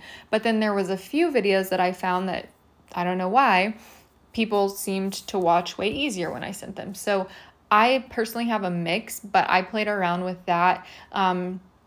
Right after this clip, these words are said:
and I think it'll look different for each coach, just kind of based on the type of clients that you work with. But I just try to find what worked best for my clients. Like, what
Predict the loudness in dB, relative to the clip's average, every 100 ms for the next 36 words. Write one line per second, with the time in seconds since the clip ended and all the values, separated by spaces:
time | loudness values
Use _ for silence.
0 | _ _ -12 0 2 4 2 4 4 4
1 | 0 -2 0 -2 -4 -6 -6 -4 0 0
2 | 0 -6 -6 -2 -2 0 -2 -2 -4 -2
3 | -4 -4 -6 -4 -2 -4 -6 -4 -4 -2
4 | 2 2 0 2 4 4 2 -10 -18 0
5 | 2 2 0 4 4 4 2 2 2 0
6 | -2 0 -2 0 0 0 -4 -4 -2 -2
7 | -4 -8 -8 -6 -4 -6 -6 -6 -4 -4
8 | 0 2 2